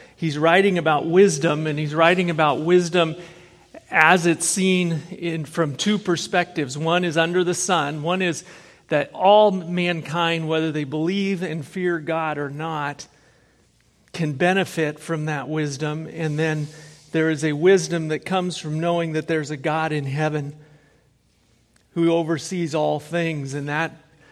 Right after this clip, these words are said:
that trumps everything that takes place on earth. We're, it's, we're subservient to that truth, to the point where we as believers, those who fear God,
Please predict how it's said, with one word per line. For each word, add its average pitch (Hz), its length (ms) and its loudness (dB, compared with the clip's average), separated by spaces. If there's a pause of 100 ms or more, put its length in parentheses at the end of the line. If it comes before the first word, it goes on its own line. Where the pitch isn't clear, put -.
(140)
that 160 320 0
trumps 170 560 -2
everything 170 520 -2
that 151 120 -8
takes 156 300 -8
place 151 360 -6
on 139 220 -8
earth. 143 320 -8
We're, 139 200 -10
it's, 147 360 -14
we're 156 200 -8
subservient 160 840 -4 (580)
to 175 240 -2
that 156 280 0
truth, 165 640 -2
to 160 140 -6
the 151 80 -4
point 170 340 -4
where 156 320 -4 (260)
we 190 280 2
as 165 120 6
believers, 165 680 0
those 170 260 -2
who 165 140 -4
fear 208 340 0
God, 143 420 -2